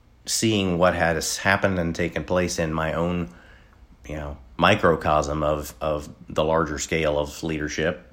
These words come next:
within my family, I can fully understand how completely, even potentially delusional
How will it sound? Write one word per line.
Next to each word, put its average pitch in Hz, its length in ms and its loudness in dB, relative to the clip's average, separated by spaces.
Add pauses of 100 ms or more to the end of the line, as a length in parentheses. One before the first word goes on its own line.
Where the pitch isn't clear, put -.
within 78 340 -6
my 71 180 -4
family, 80 560 -2 (1200)
I 95 200 2
can 85 680 0
fully 135 420 0
understand 87 840 2
how 98 380 0
completely, 82 920 -2 (520)
even 104 300 0
potentially 95 580 2
delusional 82 960 2